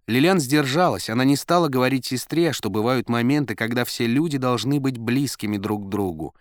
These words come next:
Все, даже больничные сёстры, которые потеряли из-за своей профессии чувство сострадания и стали цинично жестокими. Лилиан пошла в комнату ожидания,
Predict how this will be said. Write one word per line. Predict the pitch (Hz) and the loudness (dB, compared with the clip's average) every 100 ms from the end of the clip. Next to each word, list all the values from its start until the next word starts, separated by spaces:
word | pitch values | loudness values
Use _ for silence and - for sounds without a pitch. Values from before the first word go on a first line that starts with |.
| _ | _
Все, | - - 156 143 | -12 -6 -2 0
даже | 98 113 117 | 0 -2 0
больничные | 123 127 156 165 - 151 | 2 4 2 0 2 2
сёстры, | 139 - 160 - 98 | 2 0 0 0 -4
которые | - 101 117 117 | -6 -4 -2 -2
потеряли | 104 107 120 127 135 117 | -2 -4 -2 0 0 0
из-за | 104 113 | -2 -4
своей | 117 117 117 | -2 0 0
профессии | - 113 - 165 - 110 | 0 -2 -2 -2 -2 -4
чувство | - 139 - 120 | -2 -4 -4 -4
сострадания | 127 - 110 107 107 175 175 160 - | -4 -4 -2 -2 0 0 0 -2 -6
и | 127 | -10
стали | - - 135 127 | -8 -4 -4 -4
цинично | - 120 117 143 135 127 127 | -6 -2 0 -2 -2 -4 -4
жестокими. | 117 120 - 107 85 - 73 - _ _ _ _ _ - | -4 -6 -8 -8 -8 -8 -12 -14 _ _ _ _ _ -2
Лилиан | 123 214 226 | 2 4 2
пошла | 175 151 165 | 0 0 0
в | 147 | 0
комнату | 156 147 131 127 | 2 2 2 0
ожидания, | 117 107 90 90 78 71 | -2 -2 -4 -4 -4 -8